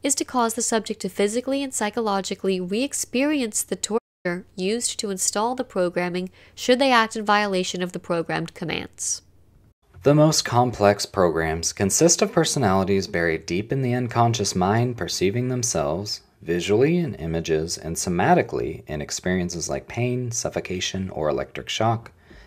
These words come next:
Speaker 2: to be attached to or trapped within structures, such as buildings, devices of torture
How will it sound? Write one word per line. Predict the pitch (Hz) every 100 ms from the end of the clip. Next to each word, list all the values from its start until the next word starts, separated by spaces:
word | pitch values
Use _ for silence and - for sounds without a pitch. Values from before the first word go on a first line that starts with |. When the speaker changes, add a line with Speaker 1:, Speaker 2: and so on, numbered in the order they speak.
| -
Speaker 2:
to | 107
be | 110
attached | 104 - 139 - -
to | 127 131 -
or | 76
trapped | - 85 92 -
within | 117 85 80 92 - _ _
structures, | - - - 87 - - 98 156 - - _ _ -
such | - 90
as | 82 76
buildings, | 92 107 131 127 127 117
devices | - 82 82 - -
of | 78
torture | - 104